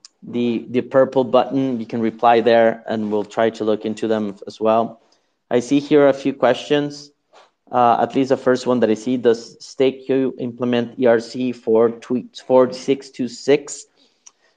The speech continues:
Uh, that's a very important, that's a very good question. Uh, I'm not very technical in this part,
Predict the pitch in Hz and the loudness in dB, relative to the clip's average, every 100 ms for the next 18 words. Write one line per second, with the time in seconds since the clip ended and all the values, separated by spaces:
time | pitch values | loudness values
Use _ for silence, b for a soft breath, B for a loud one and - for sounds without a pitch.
0 | b - 117 123 135 160 151 165 156 156 | b 0 2 2 2 2 2 2 2 2
1 | 151 143 - - 143 143 139 131 127 143 | 2 0 -8 -6 0 0 2 2 2 0
2 | 147 151 151 - 123 123 - 156 165 - | 0 -4 -4 0 0 -2 -6 -6 -6 -12
3 | _ _ _ _ 123 123 117 - 123 131 | _ _ _ _ 2 4 2 0 -2 0
4 | 139 - 139 135 135 - 131 135 127 127 | 0 2 2 2 0 -6 -8 -8 -6 -4
5 | 117 107 110 - - 127 123 120 _ | -2 -4 -6 -8 -2 0 0 -2 _